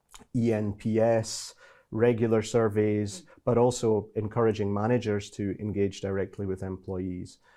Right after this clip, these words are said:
So employee experience is, is really critical for us, and, uh, that, that is the, the second area. And the third area,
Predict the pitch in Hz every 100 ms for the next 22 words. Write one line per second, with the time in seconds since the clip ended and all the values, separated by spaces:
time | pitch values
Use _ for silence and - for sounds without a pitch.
0 | _ _ _ _ - 127 123 156 151 135
1 | - - 127 123 110 - - 104 - 104
2 | 104 120 110 - - 131 123 120 107 -
3 | 104 95 95 - - 107 107 104 104 101
4 | 104 101 98 101 - 110 101 101 110 107
5 | 104 104 104 98 104 - 104 113 101 101
6 | 101 98 120 127 127 175 147 135 123 113